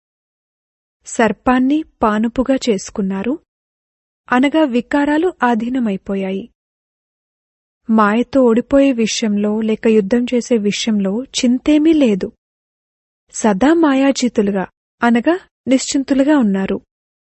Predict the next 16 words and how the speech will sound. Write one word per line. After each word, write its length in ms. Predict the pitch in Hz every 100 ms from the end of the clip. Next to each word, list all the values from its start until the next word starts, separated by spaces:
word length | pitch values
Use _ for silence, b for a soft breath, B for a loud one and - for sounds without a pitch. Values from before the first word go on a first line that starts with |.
| _ _ _ _ _ _ _ _ -
రోజూ 420 | 240 262 311 403 339
జ్ఞానం 420 | 269 247 247 277
యొక్క 220 | 269 - 262
కొత్త 280 | - 220 226
కొత్త 220 | 247 254
పాయింట్లను 640 | - 208 196 202 220 190 190 269 _ _ _
స్మృతిలో 480 | - - 254 - 311
ఉంచుకుని 480 | 302 262 - - 262
మననం 380 | 240 214 214 220
చేసినట్లయితే 880 | 220 202 - 202 196 202 185 - 277 - _ _ _ _ _ _ _ -
చాలా 280 | 233 214 220 -
ఆనందం 400 | 202 208 220 240
కలుగుతుంది, 640 | 254 247 247 - 254 247 330 - _ _ _ _ _ _
సదా 320 | - 254 254 262
హర్షితంగా 680 | 233 226 240 - 240 240 233
ఉంటారు. 480 | 214 214 208 202